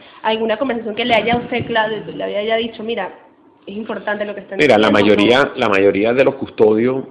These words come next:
Speaker 2: porque nosotros pasamos por tres componentes de nuestra gloriosa Fuerzas Armadas.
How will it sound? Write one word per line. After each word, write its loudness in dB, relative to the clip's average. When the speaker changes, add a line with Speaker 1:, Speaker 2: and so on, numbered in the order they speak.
Speaker 2:
porque -2
nosotros -6
pasamos -4
por -4
tres -6
componentes -4
de -6
nuestra -10
gloriosa -4
Fuerzas -8
Armadas. -16